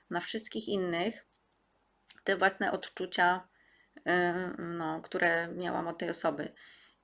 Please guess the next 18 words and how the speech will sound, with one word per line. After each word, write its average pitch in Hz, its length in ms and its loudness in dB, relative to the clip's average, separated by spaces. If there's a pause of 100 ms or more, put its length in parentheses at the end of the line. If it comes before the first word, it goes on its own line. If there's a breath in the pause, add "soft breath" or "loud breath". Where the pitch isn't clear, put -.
(120)
E, 165 320 0
straciłam 202 400 2
zaufanie 208 480 6
właśnie 151 320 -2
do 156 120 2
ludzi, 151 320 0
to 160 140 0
też 170 260 -2
się 160 180 -4
właśnie 160 280 -6
z - 60 -10
tym 165 160 -6
wiąże. 151 500 0
W 190 60 0
ogóle 196 340 8
do, 190 260 2
do 214 120 0
wszystkich - 560 -4